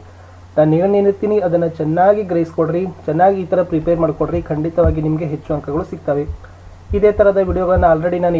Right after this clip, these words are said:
ಎರಡು ಕ್ವಶನ್ ಪೇಪರ್ ನ ಬಿಡಿಸಿದ್ದೀನಿ ಆನ್ಸರ್ ಒಂದಿಗೆ. ಅವುಗಳ ಲಿಂಕ್ ಬೋರ್ಡ್ ನವರು ಬಿಟ್ಟಿರ್ತಕ್ಕಂಥ ಪ್ರಶ್ನೆ ಪತ್ರಿಕೆಯನ್ನ ಸಹಿತ ತಾವುಗಳು ನೋಡ್ಕೊಂಡು ಹೋಗ್ಲೇಬೇಕು, ಯಾಕಂದ್ರೆ ಅದೇ ಮಾದರಿಯಲ್ಲಿ ಪ್ರಶ್ನೆಗಳು ಬರ್ತಕ್ಕಂಥ ಸಾಧ್ಯತೆ ಹೆಚ್ಚಿರ್ತದೆ.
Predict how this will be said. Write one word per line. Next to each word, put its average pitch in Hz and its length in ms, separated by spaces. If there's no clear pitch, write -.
ಎರಡು 170 200
ಕ್ವಶನ್ 165 300
ಪೇಪರ್ 156 260
ನ 160 120
ಬಿಡಿಸಿದ್ದೀನಿ 160 480
ಆನ್ಸರ್ 160 300
ಒಂದಿಗೆ. 160 260
ಅವುಗಳ 165 220
ಲಿಂಕ್ 190 200
ಬೋರ್ಡ್ 208 240
ನವರು 202 220
ಬಿಟ್ಟಿರ್ತಕ್ಕಂಥ 175 540
ಪ್ರಶ್ನೆ 165 320
ಪತ್ರಿಕೆಯನ್ನ 175 520
ಸಹಿತ 160 180
ತಾವುಗಳು 160 300
ನೋಡ್ಕೊಂಡು 156 360
ಹೋಗ್ಲೇಬೇಕು, 151 480
ಯಾಕಂದ್ರೆ 190 380
ಅದೇ 165 180
ಮಾದರಿಯಲ್ಲಿ 165 400
ಪ್ರಶ್ನೆಗಳು 160 420
ಬರ್ತಕ್ಕಂಥ 156 400
ಸಾಧ್ಯತೆ 156 360
ಹೆಚ್ಚಿರ್ತದೆ. 151 500